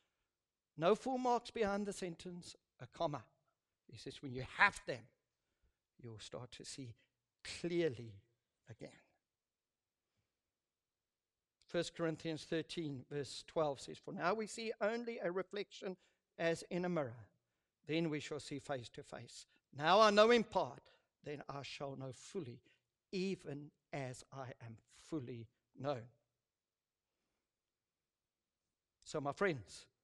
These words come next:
when we live daily in the promises of God, and as we add these things generously to our faith, we will grow. And secondly,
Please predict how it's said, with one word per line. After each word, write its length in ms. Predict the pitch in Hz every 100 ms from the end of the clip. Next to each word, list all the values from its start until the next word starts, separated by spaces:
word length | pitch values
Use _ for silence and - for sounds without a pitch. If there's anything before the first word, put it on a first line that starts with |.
| _ _ _ _ -
when 120 | 135
we 140 | 131 147
live 280 | 165 160
daily 460 | - 170 196 220 226
in 240 | 233 196
the 60 | 196
promises 540 | - 220 226 - 220
of 140 | - -
God, 280 | 226 214 -
and 100 | 156
as 300 | - 165 -
we 160 | 185 - -
add 400 | 233 220 226 - - - _ _ _ -
these 280 | 165 180 -
things 340 | - 175 -
generously 800 | - - 247 240 196 170 - 165
to 180 | 143 160
our 120 | 156
faith, 320 | 147 185 190 233 - _ _ _ _ _ _ _ _ _ _ _ _ _ _ _ _ _ _ _ _ _ _ _ _ _ _ _ _ _ _
we 120 | 135 135
will 120 | 131
grow. 300 | 113 147 131 95 - _ _ _ _ _ _ _ _ _ _ _ _ _ _ _ _ -
And 100 | 131
secondly, 560 | - 247 233 214 -